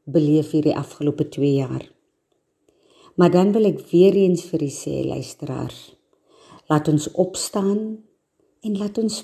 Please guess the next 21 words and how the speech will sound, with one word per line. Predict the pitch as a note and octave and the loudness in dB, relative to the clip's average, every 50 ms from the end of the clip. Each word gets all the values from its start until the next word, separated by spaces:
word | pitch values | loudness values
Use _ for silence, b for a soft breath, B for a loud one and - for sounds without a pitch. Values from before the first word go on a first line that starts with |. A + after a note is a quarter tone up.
| _ _ _ | _ _ _
positief | - - F3+ D#3+ - - D#3 - - - D3 D3 | -4 -2 -2 -2 0 -2 -4 -4 0 -2 0 0
wees. | C3+ B2+ - C#3 - - - - - _ _ _ B B B B B B | 0 -2 -2 -4 -6 -10 -14 -18 -20 _ _ _ B B B B B B
Laat | G#3 G#3 A3+ | -4 2 4
ons | B3+ B3 F#3 C3 C3 - _ _ _ _ | 4 4 4 0 -6 -12 _ _ _ _
dankbaar | - D#3 E3 G3+ B3 A#3+ - - - - - G3 F3 D3+ D3 C#3+ B2+ A#2 - | -2 0 4 6 6 4 4 0 -14 -12 -6 -4 -4 -2 -2 -4 -4 -6 -6
wees | C#3+ C3+ C#3 C3+ C3+ - - - - - | -4 -4 -2 -4 -4 -8 -12 -16 -14 -6
vir | - E3 - - - - | -6 -6 -6 -6 -8 -2
dit | F#3+ G#3 G#3+ G3+ - - _ - _ - | 0 0 0 -2 -10 -20 _ -20 _ -10
wat | F3 E3+ - | -10 -10 -8
ons | - - D3+ D#3+ D#3 D#3 D3+ D3+ - - - - - | -6 -4 -2 0 0 0 -2 -2 -8 -16 -20 -14 -4
nog | D3+ D3+ D3+ D3+ - - | 0 0 0 0 0 -6
het. | - C#3 D#3 D3+ - - - _ _ _ _ _ _ _ _ _ _ _ _ _ _ _ _ _ _ B B B B B B | 2 2 2 2 0 -10 -20 _ _ _ _ _ _ _ _ _ _ _ _ _ _ _ _ _ _ B B B B B B
Laat | G3 F#3+ G#3 | 0 4 4
ons | G3+ F3 - - - - | 4 4 4 0 -8 -2
dankbaar | - E3 G3 A#3+ B3+ B3 - - F#3+ F3 D#3 D3 - | 0 2 4 4 4 2 0 -4 -4 -2 -2 -2 -4
wees. | C#3+ C#3 C#3+ - - - _ - | -4 -6 -6 -6 -10 -18 _ 0
Kyk | - D4 C4+ C#4 - - E3+ | 4 4 4 4 2 -2 0
rondom | E3+ D#3 D3+ D3 D3 - E3 D3 - | 2 2 2 2 2 0 -2 -2 -2
u | - B2+ B2 B2+ C3 B2+ _ _ _ _ _ _ _ _ _ _ _ _ _ _ _ _ _ _ _ _ _ _ _ - | -4 -6 -6 -6 -8 -12 _ _ _ _ _ _ _ _ _ _ _ _ _ _ _ _ _ _ _ _ _ _ _ -4
en | - G3+ F#3 F3 | 2 2 4 4
besef, | F#3 F3 - - - - G#3+ E3+ - - - - - _ | 2 0 -2 -4 2 4 4 4 4 2 -10 -18 -20 _